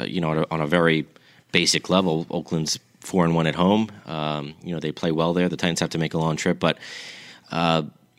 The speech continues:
you know, I agree, uh, that this would be another sort of statement win, uh, and I think all of these games coming up would fall under that category.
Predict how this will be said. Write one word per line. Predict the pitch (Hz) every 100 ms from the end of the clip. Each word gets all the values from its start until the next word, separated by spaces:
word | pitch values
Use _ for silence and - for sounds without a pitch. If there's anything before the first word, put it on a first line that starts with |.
| _
you | 104
know, | 95
I | 90
agree, | 98 90 80 85 87 78 78 - - -
uh, | 82 78
that | 76 78
this | - -
would | 82
be | 76 78
another | 80 80 78 76 - - - - - - -
sort | - 90
of | - -
statement | - 92 87 85 82
win, | 82 80 85 - -
uh, | 78 76 73 71 76 - _ -
and | - 80
I | 76
think | 92 76
all | 90
of | 98
these | 78 73
games | 78 76
coming | - 80 78
up | 78 - - - - - _
would | 82
fall | - 92
under | 82 80
that | 78 73
category. | - 90 87 78 76 73 76